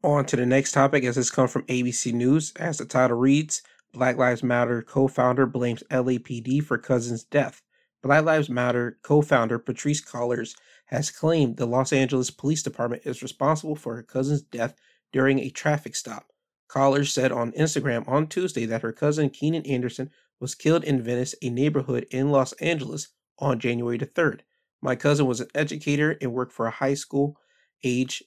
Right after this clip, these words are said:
children. He was an English teacher," Cullors said. According to the L A P D, an officer was flagged for a traffic collision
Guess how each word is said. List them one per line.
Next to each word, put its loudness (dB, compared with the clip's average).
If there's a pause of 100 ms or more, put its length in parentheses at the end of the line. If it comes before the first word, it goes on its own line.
children. -2
He -6
was 0
an -6
English -4
teacher," -10
Cullors -4
said. -6 (380)
According -2
to 0
the 0
L 4
A 0
P -4
D, -2
an -6
officer 2
was -4
flagged -4
for -6
a -2
traffic -6
collision -6